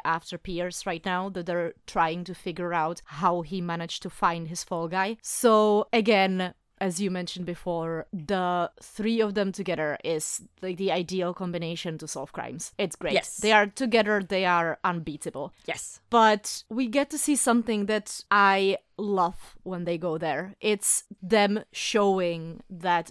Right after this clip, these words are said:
Speaker 1: Linda has other patients than just Celestials, because
Speaker 2: <laughs>
Speaker 1: I tend to forget it.
Speaker 2: Same.
Speaker 1: I'm not gonna lie. And it's
Speaker 2: Same.
Speaker 1: always a nice reminder to see some random real human being actually helped by Linda. And then,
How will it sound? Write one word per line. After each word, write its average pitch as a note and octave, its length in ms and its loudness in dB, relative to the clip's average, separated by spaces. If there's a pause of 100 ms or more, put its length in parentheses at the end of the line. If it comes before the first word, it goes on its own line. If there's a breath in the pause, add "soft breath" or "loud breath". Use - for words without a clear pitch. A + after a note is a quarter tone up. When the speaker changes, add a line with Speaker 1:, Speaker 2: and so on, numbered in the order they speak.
Speaker 1:
Linda F3+ 640 2
has D#3+ 580 -4
other E3 240 -2
patients F#3 720 -6
than E3 280 -2
just - 240 -2
Celestials, G3+ 760 -2 (140)
because B3+ 360 8 (100)
Speaker 2:
<laughs> D#5+ 100 2
Speaker 1:
I B3 120 10 (100)
tend B4+ 240 6
to G#4+ 120 8
forget B3+ 440 4
it. - 360 -4 (140)
Speaker 2:
Same. A#3 360 4
Speaker 1:
I'm B3+ 200 12
not C#4 240 10
gonna D#4+ 260 8
lie. A3+ 520 6 (240 soft breath)
And B3 160 8
it's C#4 160 2
Speaker 2:
Same. C#4 120 4
Speaker 1:
always D#4+ 400 8
a E4 40 4
nice C#4 340 6
reminder G3+ 720 2
to A#3+ 120 2
see G#3+ 420 2
some A3+ 420 6 (140)
random G#3+ 720 4 (100)
real G#3 400 4
human G3 680 2 (360)
being A3+ 380 4
actually G#3 640 2
helped F#3+ 520 -2
by F#3+ 220 4
Linda. F#3+ 560 -2
And F#3+ 200 0
then, F#3 260 0